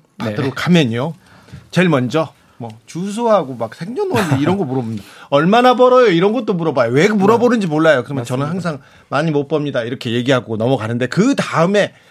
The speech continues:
Speaker 1: 뭘 하냐면 그 동기, 범죄,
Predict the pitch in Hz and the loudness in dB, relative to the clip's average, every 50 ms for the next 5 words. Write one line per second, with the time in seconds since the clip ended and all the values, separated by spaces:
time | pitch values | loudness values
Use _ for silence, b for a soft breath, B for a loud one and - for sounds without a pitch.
0 | b b b 113 123 175 180 139 117 120 123 113 110 117 123 110 107 _ _ _ | b b b 0 2 2 2 0 -4 -8 -8 -8 -8 -8 -10 -10 -12 _ _ _
1 | _ _ _ - - 220 202 - - 135 143 170 208 220 170 156 131 98 90 _ | _ _ _ -6 -6 -6 -6 -4 -4 -2 0 2 2 0 0 -2 -4 -4 -6 _
2 | b b b b b b b b b b _ - - 143 160 208 220 240 240 214 | b b b b b b b b b b _ -8 -2 0 0 2 2 0 -2 -2
3 | 160 175 147 110 - | -2 -4 -4 -4 -6